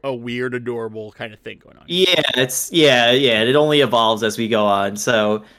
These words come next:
Speaker 2: anyway, so again, we know now that Cal's showing some interest in wrestling. We s-, we catch him weighing himself, uh, in his bedroom. He's hasn't hit the right weight yet. I think he needs to be in, like, the one thirty-five range.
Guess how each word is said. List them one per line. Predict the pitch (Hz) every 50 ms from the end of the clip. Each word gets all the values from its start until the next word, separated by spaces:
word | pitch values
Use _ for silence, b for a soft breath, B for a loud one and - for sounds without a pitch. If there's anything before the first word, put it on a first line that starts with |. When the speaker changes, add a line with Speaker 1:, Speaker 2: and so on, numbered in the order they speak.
| B B -
Speaker 2:
anyway, | - 180 190 190 180 160 151 147 139
so | 139 - 151 139
again, | 139 127 120 104 98 104 107 123
we | 139 143 143 143
know | 156 165 170 160
now | 151 147 143 139
that | 131 127 123 -
Cal's | 143 135 127 120 117
showing | - 135 120 120 113
some | 117 131 120
interest | 117 107 - 107 107 -
in | 107
wrestling. | 117 117 113 113 - 117 110 107 107 104 101
We | 104
s-, | 101 104 - - -
we | 131 117 104
catch | - 156 139 -
him | - 127 117 117 113 120 120 B B B B B _ _ -
weighing | 123 139 139 147 151 151
himself, | 147 160 147 139 123 - 156 135 127 127 127 127 - - -
uh, | - 110 107 107
in | 107 107
his | 110 -
bedroom. | - 180 170 165 165 160 160 135
He's | 113 104 98 - - _ - - - _ _ _ _ _ -
hasn't | - 135 123 131 127 107
hit | 135 117 -
the | 120
right | 110 107 101 - -
weight | 120 120 117 -
yet. | 123 117 113 107
I | 107
think | 107 113 110
he | 107 107
needs | 110 104 104
to | -
be | - 117
in, | 110 104
like, | 208 202 202
the | - 220
one | 202 208 208
thirty-five | 208 208 101 101 196 - 202 214 110 104 104 101
range. | 214 208 202 208 104 104 104 104 104 - B